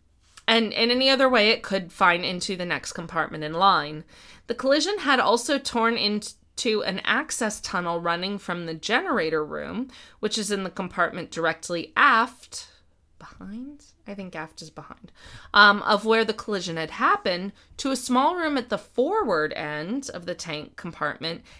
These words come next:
containing the controls for the tank pumps. But a fatal flaw, uh, in Andrea Doria's design <laughs> existed,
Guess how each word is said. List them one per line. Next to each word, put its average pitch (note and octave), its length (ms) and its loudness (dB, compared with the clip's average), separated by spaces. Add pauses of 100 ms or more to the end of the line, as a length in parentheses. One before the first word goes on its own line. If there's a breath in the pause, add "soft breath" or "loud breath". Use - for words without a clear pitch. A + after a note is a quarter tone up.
(100)
containing C4 520 0
the C#4+ 60 -4
controls A3 920 -2
for - 160 -8
the A#2 120 -12
tank B2 400 -14
pumps. - 560 -14 (400 soft breath)
But A#3 100 2
a A3 60 2
fatal F4+ 340 -2
flaw, B3+ 640 8
uh, F#3 400 -2
in G#3+ 160 -4
Andrea A3 360 0
Doria's G#3 500 2
design F3 500 -2
<laughs> - 0 -
existed, F3+ 880 -2